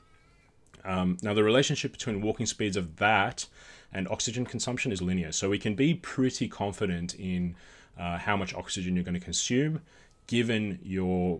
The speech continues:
s-, your body size, your body mass, and given your gender. But beyond this, walking economy decreases, and therefore there's a disproportionate increase in energy expenditure. So for the same distance,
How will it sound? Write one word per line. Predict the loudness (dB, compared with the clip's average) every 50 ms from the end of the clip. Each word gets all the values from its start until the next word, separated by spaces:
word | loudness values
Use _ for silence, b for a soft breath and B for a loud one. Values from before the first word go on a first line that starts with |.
| -6 -8
s-, | -4 -4 -2 -2 -2 -4
your | -4 -4 0
body | 2 2 2 2
size, | 2 0 0 2 2 2 2
your | 2 0
body | -2 -2 -2 -2 -2
mass, | -4 -4 -4 -4 -4 -4 -6 -6 -8
and | -6 -4 -2 -2 0 0 -2 -2 -4 -4
given | -4 -4 -2 -2 -2
your | -2 -4
gender. | -6 -6 -4 -4 -2 -2 -4 -4 -6 -12 B B B B B B B B B B B B 2
But | 4 4 6
beyond | 8 8 8 10 10 8 8
this, | 6 4 4 4
walking | 4 4 4 4 2 0
economy | 0 -2 0 0 2 2 2 2 0 0
decreases, | -2 -2 0 0 0 0 0 0 0 0 0 0 -2 -6 -8 -10 -10 -8
and | -4 -4 0 2
therefore | 0 0 0 0 0 2 2 2 2 0
there's | 0 -2 -2 -2
a |
disproportionate | -4 -6 -2 0 2 2 2 2 -2 -2 0 2 2 4 4 2 0 -2 -2 -4 -4 -4
increase | -6 -6 -4 -2 -2 -2 -2 -2
in | -4 -4
energy | -2 -4 -2 -4 -4
expenditure. | -6 -6 -8 -8 -10 -12 -12 -14 -12 -6 -4
So | -2 0 0 0
for | 0 0
the | -2 0
same | 2 2 2 4 4 4 4 4 4
distance, | 2 2 2 2 2 0 -2 -6 -6 -4 -4 -4 -4 -6 -8